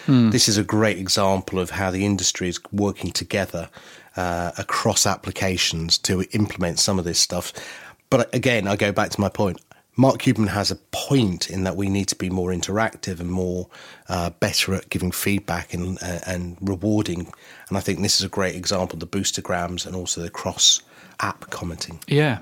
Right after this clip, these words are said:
Speaker 1: no, I particularly agree. Uh, and I think that, you know, there is definitely something there in hearing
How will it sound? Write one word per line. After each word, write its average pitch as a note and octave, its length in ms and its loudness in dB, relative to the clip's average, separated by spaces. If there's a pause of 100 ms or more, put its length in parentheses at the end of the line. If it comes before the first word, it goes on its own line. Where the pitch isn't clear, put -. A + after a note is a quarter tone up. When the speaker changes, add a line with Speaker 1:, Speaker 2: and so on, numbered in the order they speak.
(120)
Speaker 1:
no, C#3 340 4
I C3 160 2
particularly B2 600 0
agree. G2+ 420 2
Uh, A#2 280 -2
and B2+ 200 2
I A#2 80 4
think B2+ 300 2
that, A2+ 240 0
you B2+ 80 4
know, G#2+ 160 4
there B2 120 4
is A#2 120 4
definitely C3+ 540 4
something A2+ 480 4
there G#2+ 300 2 (440)
in B2 200 6
hearing A#2 440 6